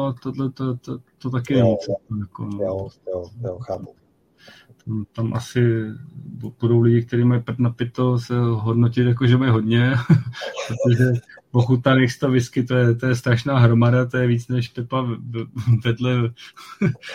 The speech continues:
Speaker 2: Jo, jo. Jo,
Speaker 1: To
Speaker 2: ale
Speaker 1: je
Speaker 2: hele,
Speaker 1: jo.
Speaker 2: i-, jako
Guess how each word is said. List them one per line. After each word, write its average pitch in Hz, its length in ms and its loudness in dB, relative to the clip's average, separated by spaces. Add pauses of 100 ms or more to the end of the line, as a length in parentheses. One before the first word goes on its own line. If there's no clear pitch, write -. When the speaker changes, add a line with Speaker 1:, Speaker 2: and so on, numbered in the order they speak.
(2250)
Speaker 2:
Jo, 160 80 8
jo. - 220 -2 (1500)
Jo, 101 120 -6
Speaker 1:
To 92 80 -2 (100)
Speaker 2:
ale 127 100 8
Speaker 1:
je 131 40 8
Speaker 2:
hele, 139 180 8 (300)
Speaker 1:
jo. 113 340 -2 (220)
Speaker 2:
i-, 143 180 -2
jako 170 260 6